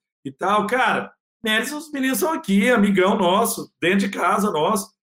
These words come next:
Olha que exemplo legal, sabe? Porque inspira um monte de gente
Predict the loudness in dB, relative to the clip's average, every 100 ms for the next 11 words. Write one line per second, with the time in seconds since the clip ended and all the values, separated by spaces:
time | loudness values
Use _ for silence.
0 | -4 -2 -2 -2 0 0 2 0 2 2
1 | 2 0 -4 -4 -2 -2 -2 -6 -4 -2
2 | 0 2 4 4 2 -2 -2 0 -2 -4